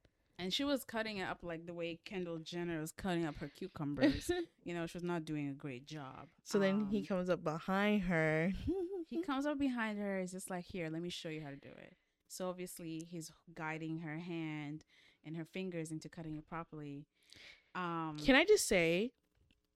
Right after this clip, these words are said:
Speaker 2: so Hannah read this before me, or she listened to it rather.
Speaker 1: Yes, I did.
Speaker 2: And to tell me that, like, they finally did something, she decided, and the week before we had seen The Godfather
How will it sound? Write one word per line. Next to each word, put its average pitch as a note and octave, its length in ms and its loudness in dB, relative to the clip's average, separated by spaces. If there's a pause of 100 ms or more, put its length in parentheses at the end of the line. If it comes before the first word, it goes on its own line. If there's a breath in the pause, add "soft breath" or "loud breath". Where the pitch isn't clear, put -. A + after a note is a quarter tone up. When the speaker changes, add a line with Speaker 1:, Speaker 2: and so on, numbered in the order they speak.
(120)
Speaker 2:
so A3 220 4
Hannah B3 320 4
read A3 200 6
this G#3 200 6
before F3+ 340 2
me, F3 120 0
or E3+ 80 4
she F3+ 200 -2
listened F3 380 0
to E3 100 -2
it C3+ 120 0
rather. D#3 600 -2
Speaker 1:
Yes, F3 300 -10
I - 120 -18
did. - 120 -16 (180)
Speaker 2:
And F3+ 720 2 (360)
to G#3 120 -4
tell G#3 280 2
me B3 180 4
that, G3 240 6
like, E3+ 220 2
they E3 120 2
finally E3 880 -2 (160)
did F3 200 4
something, D#3+ 640 -4 (880 soft breath)
she - 320 4
decided, G#3+ 600 8
and G3 160 4
the G3 80 8
week A#3 200 2
before A#3 280 2
we F#3+ 140 0
had F#3+ 120 4
seen F3+ 300 -2
The E3 80 4
Godfather D#3 760 0